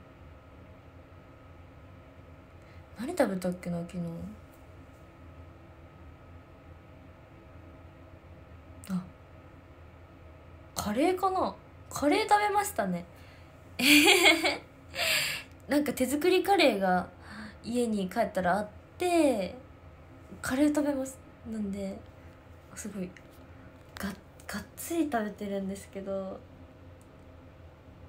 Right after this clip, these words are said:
すごい、でも、昨日食べたもん覚えてるわ、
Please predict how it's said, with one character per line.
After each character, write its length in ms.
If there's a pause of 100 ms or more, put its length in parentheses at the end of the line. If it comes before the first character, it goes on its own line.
(340)
す 160
ご 160
い、 40
で 80
も、 120 (180)
昨 60
日 80
食 260
べ 80
た 80
も 160
ん 80
覚 140
え 20
て 140
る 120
わ、 140